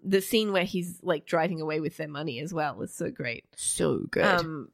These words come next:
Speaker 1: but then, like, there's certain moments where I'm like, "I know Viola Davis is a good actor, but I don't need to see her just acting by herself again <laughs> in
Speaker 2: Yeah,
Speaker 1: another
Speaker 2: like, there's,
Speaker 1: scene."
Speaker 2: there's a lot of, yeah, her grief stuff,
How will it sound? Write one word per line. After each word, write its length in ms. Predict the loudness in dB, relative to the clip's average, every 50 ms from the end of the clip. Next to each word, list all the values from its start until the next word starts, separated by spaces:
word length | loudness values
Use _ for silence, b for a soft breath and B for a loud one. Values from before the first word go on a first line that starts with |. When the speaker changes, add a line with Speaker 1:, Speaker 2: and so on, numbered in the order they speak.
| -12 -2 2
Speaker 1:
but 220 | 2 2 4 6
then, 260 | 6 6 6 4 2
like, 420 | 2 2 2 0 -2 -6 -12 -14 -12 -6
there's 220 | -4 -2 -2 2 6
certain 220 | 6 6 6 4
moments 260 | 0 0 0 0 -2
where 60 | -2
I'm 60 | -2 -2
like, 140 | -2 -2 -2
"I 80 | -2 -4
know 300 | 0 2 2 2 4 4
Viola 320 | 4 2 2 4 4 4 4
Davis 280 | 4 4 2 0 -2
is 80 | -2 -4
a 40 | -2
good 140 | 0 2 2
actor, 200 | 2 0 0 0
but 120 | 0 2
I 60 | 2
don't 260 | 2 2 0 0 0 0
need 180 | -2 -2 -2 -4
to 60 | -6
see 200 | -4 0 0 2
her 160 | 2 2 2
just 240 | 2 0 -2 -4 0 0
acting 360 | 0 0 0 0 -2 0 2
by 160 | 2 2 2
herself 460 | 2 0 -2 0 2 2 2 2 0 -2
again 360 | 0 2 2 4 4 4 4
<laughs> 80 | 6
in 60 | 8 8
Speaker 2:
Yeah, 160 | 8 8 8
Speaker 1:
another 160 | 6 8 8
Speaker 2:
like, 160 | 8 8 8 8
there's, 140 | 8 8
Speaker 1:
scene." 180 | 8 8 6 8
Speaker 2:
there's 180 | 8 8 8 6
a 60 | 4
lot 220 | 4 6 6 6
of, 180 | 6 4 2 2
yeah, 280 | 4 6 6 6 4 2
her 540 | 4 4 6 6 6 6 4 4 2 2 0 _ -6 -2 2
grief 500 | 4 4 6 4 2 0 -4 -12 -12 -4
stuff, 520 | 0 2 4 6 4 4 2 -2 -12 -14